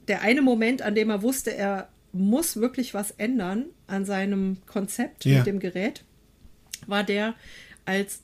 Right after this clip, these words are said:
Speaker 1: der Vater eines Kindes, das in diese Röhre sollte, zu ihm gesagt hat, Nach der Untersuchung war ich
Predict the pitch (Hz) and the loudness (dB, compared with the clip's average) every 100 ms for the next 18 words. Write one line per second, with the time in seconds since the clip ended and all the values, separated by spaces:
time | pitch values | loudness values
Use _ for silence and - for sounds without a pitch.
0 | - 190 - - 214 330 277 262 202 202 | -2 -2 -2 -4 -2 -2 -4 -6 -4 -2
1 | 208 202 - 240 226 202 185 - - _ | -2 -4 -2 0 2 0 -2 -6 -12 _
2 | - 202 190 196 190 180 180 180 180 175 | -8 -6 -4 -4 -2 -2 -2 -2 -2 -4
3 | 175 170 175 185 175 - - - - 208 | -4 -4 -6 -8 -10 -16 -20 -12 -4 -2
4 | 214 208 196 214 - 220 220 - - - | 0 0 -2 -6 -6 -6 -6 -12 -20 -10
5 | 196 214 240 233 226 220 196 214 262 220 | -4 -2 -2 0 -2 -2 -2 -2 -2 -2
6 | 214 240 254 - - - 196 208 226 226 | -2 -2 -6 -16 -20 -6 -4 0 -2 -4
7 | - | -10